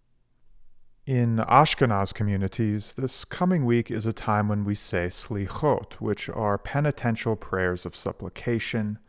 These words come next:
that are said in preparation for the days of awe,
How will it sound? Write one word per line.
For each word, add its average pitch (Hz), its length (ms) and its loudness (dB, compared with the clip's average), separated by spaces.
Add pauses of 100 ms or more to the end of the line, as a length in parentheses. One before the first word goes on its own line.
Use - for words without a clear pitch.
(300)
that 101 120 -2
are 110 60 0
said 147 300 2
in 151 120 0
preparation 101 720 0
for - 160 -4
the 101 140 -2
days 87 500 -4
of 101 220 -6
awe, 123 300 6